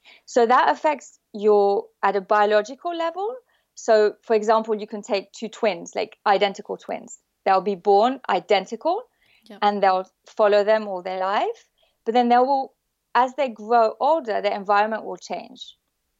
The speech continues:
Speaker 1: What they eat, um, what chemicals they're exposed to, et cetera. So when they actually get into adulthood, they start looking differently.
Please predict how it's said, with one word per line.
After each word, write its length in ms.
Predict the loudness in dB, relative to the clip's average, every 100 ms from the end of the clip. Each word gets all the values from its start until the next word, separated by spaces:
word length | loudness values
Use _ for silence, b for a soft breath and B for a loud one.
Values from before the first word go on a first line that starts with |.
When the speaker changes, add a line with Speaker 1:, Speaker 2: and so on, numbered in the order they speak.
| _ _
Speaker 1:
What 180 | -6 -4
they 160 | -6 -6
eat, 520 | -6 -4 -4 -6 -10 -20 -20 _ _ _ _ _ _
um, 760 | -2 0 0 -2 -6 -10 -12 -16 -20 _ _ _
what 540 | -20 -16 -4 -2 -2 -4
chemicals 640 | 0 0 2 4 4 4
they're 300 | 2 2 2
exposed 600 | 0 -2 2 4 2 -2 -2
to, 340 | 0 0 -4 -6
et 140 | -10
cetera. 460 | -4 -6 -2 -4 -4
So 420 | 0 4 6 4 0 b b b _ _
when 320 | -2 2 2
they 100 | 4
actually 640 | 4 2 -2 -8 -10 -10 -14 _ _ -2
get 140 | -2
into 220 | -2 -8 -2
adulthood, 440 | 0 2 0 -4 -8
they 100 | -8
start 300 | -4 -4 -2
looking 300 | -6 -8 -12
differently. 600 | -14 -14 -18 -16 -14 -14